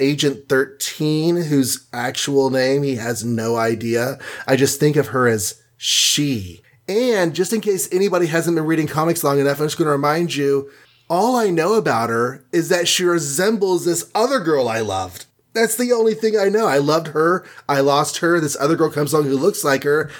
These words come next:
I'm gonna go get her. And maybe I'll feel better. Uh, anyways, so meanwhile, the she that we are discussing,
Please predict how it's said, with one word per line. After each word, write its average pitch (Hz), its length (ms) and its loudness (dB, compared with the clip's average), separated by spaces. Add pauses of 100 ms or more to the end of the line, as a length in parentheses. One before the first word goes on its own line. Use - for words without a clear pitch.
(260)
I'm 254 240 2
gonna 190 180 2
go 180 240 2
get 156 220 0
her. 95 260 -4 (400)
And 120 80 -2
maybe 123 180 2
I'll 117 80 2
feel 113 200 0
better. 92 340 -10 (240)
Uh, 120 480 0 (180)
anyways, 117 720 0
so 131 640 0
meanwhile, 123 760 0
the 117 260 -2
she 151 400 0
that 117 120 -2
we 113 100 -2
are 110 60 0
discussing, 104 800 -4